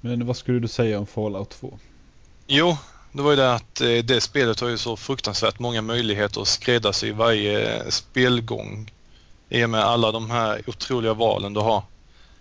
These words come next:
Speaker 2: Som att, ja, till exempel, ja, det kan vara en porrstjärna eller fuska i boxningsringen eller,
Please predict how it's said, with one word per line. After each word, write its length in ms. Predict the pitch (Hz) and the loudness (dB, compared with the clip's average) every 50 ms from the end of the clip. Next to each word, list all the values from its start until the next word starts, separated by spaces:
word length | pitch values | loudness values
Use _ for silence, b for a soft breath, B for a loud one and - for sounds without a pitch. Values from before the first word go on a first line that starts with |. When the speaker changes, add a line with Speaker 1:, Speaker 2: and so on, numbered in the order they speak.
| b b b b b b b - | b b b b b b b -14
Speaker 2:
Som 180 | - - 123 | -8 -6 -4
att, 220 | 113 104 - - - | -4 -4 -4 -4 -2
ja, 200 | 170 139 104 101 | 0 0 0 0
till 100 | - 110 | -2 -4
exempel, 360 | 101 107 101 101 107 104 104 101 - - 143 - | -4 -4 -6 -6 -8 -10 -10 -12 -16 -16 -12 -8
ja, 260 | - - 113 110 113 113 110 | -4 -2 -2 -2 -2 -2 -4
det 60 | 110 101 | -4 -6
kan 180 | - - 107 | -6 -6 -4
vara 120 | 101 98 98 | -2 -2 -2
en 120 | 98 98 | -4 -6
porrstjärna 560 | - - 113 113 107 - 107 104 101 101 101 101 | -4 -2 -2 0 0 2 2 2 2 2 2 2
eller 220 | 104 107 104 101 | 2 2 2 0
fuska 460 | 101 - - - 120 113 - - 110 | -2 -6 -6 -2 0 0 0 2 0
i 40 | 110 | 0
boxningsringen 840 | 107 117 113 - - - 107 104 98 - - 107 104 101 101 98 98 | 0 -2 -2 -2 -4 -4 -4 -2 -2 -2 -2 -2 -2 -4 -4 -4 -2
eller, 300 | 101 98 98 98 98 101 | -2 0 0 0 -2 -2